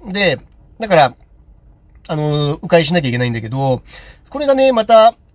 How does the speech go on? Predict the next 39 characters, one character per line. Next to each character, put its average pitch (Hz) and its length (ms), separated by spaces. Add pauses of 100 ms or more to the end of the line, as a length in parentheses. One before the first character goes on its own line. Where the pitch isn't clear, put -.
(120)
あ 160 140
の、 151 600
江 180 60
戸 233 100
川 302 140
区 240 120
っ 165 40
て - 340
ね、 160 180
け-、 208 180
江 175 80
戸 190 100
川 240 180
区 190 80
っ - 20
て - 100
い 131 40
う - 20
か、 139 80
都 269 100
内 320 160
の 143 100
道 143 160
路 127 80
っ 110 40
て、 139 300
ほ 123 100
ら、 120 160 (180)
U 330 280
タ 381 220
ー 226 80
ン 165 40
禁 160 180
止 147 120
が 165 100
多 160 100
い 131 60
か 123 80
ら、 131 320